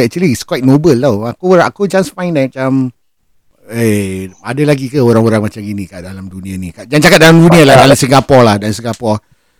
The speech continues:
Speaker 2: Uh, uh, there, there, there are many people who's doing it.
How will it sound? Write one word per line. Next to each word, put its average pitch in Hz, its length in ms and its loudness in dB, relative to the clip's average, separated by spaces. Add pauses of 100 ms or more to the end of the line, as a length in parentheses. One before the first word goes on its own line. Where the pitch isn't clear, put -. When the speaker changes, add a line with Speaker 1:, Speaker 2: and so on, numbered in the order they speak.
(320)
Speaker 2:
Uh, 139 220 4
uh, 151 240 6
there, 143 260 6
there, 139 320 8
there 143 180 6
are 139 80 6
many 165 280 6
people 165 260 2
who's 160 240 6
doing 160 240 6
it. - 80 2